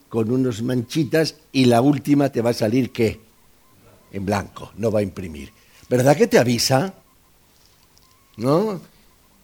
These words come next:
¿Cómo se llaman los cajetines esos que hay en, en la impresora? Los, los cartuchos. ¿Te han avisado?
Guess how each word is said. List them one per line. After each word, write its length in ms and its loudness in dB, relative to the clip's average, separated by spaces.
¿Cómo 200 -4
se 120 -6
llaman 600 0
los 160 -4
cajetines 640 -4
esos 300 -12
que 160 -6
hay 200 -6
en, 160 -10
en 120 -10
la 80 -4
impresora? 540 -10
Los, 440 -16
los 140 -10
cartuchos. 640 0
¿Te 100 2
han 120 4
avisado? 560 2